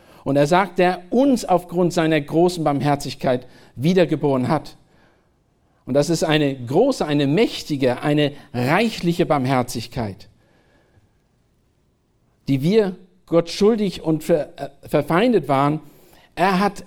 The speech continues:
sich uns in seiner Barmherzigkeit, hat eine, uns wiedergeboren. Und Petrus selbst sieht das selber, für sich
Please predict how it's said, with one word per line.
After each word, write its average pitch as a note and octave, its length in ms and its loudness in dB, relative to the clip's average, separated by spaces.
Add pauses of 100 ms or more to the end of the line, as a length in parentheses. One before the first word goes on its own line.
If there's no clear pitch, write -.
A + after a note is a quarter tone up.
(100)
sich F#3 540 -6
uns - 640 -2
in C#3+ 140 0
seiner E3+ 240 2
Barmherzigkeit, D3+ 920 0 (240)
hat C#3+ 320 -4
eine, B2 320 0 (680)
uns A#2+ 260 -4
wiedergeboren. A#2 720 -2 (1400)
Und B2 300 -8
Petrus F#3 440 0
selbst G3 460 0
sieht E3+ 320 -2
das F#3 160 2
selber, G3 320 2
für F3 160 -2
sich G3+ 400 -4